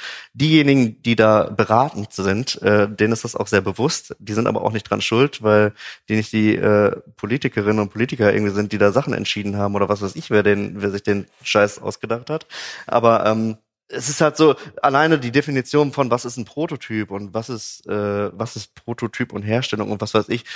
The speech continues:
Mittlerweile bin ich im Kopf schon so vernebelt, dass ich gar nicht mehr weiß, was die Wirklichkeit ist. Aber da gibt's halt Definitionen, die nicht der Realität entsprechen und dem muss man irgendwie gerecht werden. Und da muss man sich durch so einen, äh, Fragenkatalog quälen, äh, und Punkte sammeln, um,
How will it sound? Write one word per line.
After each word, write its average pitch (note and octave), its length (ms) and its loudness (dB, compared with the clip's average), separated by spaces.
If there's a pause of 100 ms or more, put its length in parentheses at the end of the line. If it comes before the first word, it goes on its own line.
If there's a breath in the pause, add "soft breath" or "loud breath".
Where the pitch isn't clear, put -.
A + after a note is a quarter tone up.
(220 loud breath)
Mittlerweile A2+ 720 4
bin G#2 260 -12
ich A2 160 -6
im G#2 160 -8
Kopf - 180 -4
schon G#2 160 -6
so A2 120 -6
vernebelt, A2 460 0
dass G#2+ 100 -8
ich G#2+ 100 -8
gar A2 140 -2
nicht A2 80 -2
mehr G#2 120 -2
weiß, G#2+ 220 0
was G#2 160 -10
die G#2 100 -8
Wirklichkeit D#3 460 -4
ist. E3 180 -4
Aber A2+ 300 6 (380 loud breath)
da A#2+ 160 4
gibt's C3+ 200 -2
halt C3+ 140 4
Definitionen, C3+ 640 2
die A#2+ 80 0
nicht B2+ 180 0
der A#2 120 4
Realität A#2 420 0
entsprechen A2+ 400 -4
und G2 160 -6
dem A2+ 80 4
muss B2+ 200 0
man A#2+ 100 0
irgendwie A#2+ 240 -2
gerecht A#2+ 360 -2
werden. G2 180 -2
Und G2 100 -8
da - 20 -4
muss A#2 180 -6
man A#2+ 140 0
sich A#2 140 -6
durch - 160 -6
so G#2+ 80 0
einen, G#2 100 -6 (380 loud breath)
äh, G2+ 240 2
Fragenkatalog A#2 1040 -2
quälen, A2 560 0 (340 loud breath)
äh, G#2 80 2
und G2+ 320 -2
Punkte E3 320 -2
sammeln, G#2 420 2
um, G#2+ 520 0